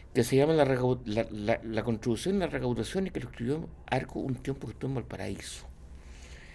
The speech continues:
Y ahí termina sacando la mugre a Fourier, a Owen, a San Simón,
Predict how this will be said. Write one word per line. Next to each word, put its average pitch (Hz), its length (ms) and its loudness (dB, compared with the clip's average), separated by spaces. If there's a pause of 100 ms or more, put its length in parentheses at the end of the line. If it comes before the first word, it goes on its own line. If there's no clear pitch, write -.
(380)
Y 120 140 8
ahí 180 180 10
termina 139 640 10
sacando 185 420 2
la 143 280 4
mugre 127 380 6
a 113 40 6
Fourier, 104 720 2
a 92 220 -2
Owen, 107 560 6
a 95 80 -2
San 95 180 -6
Simón, 107 720 4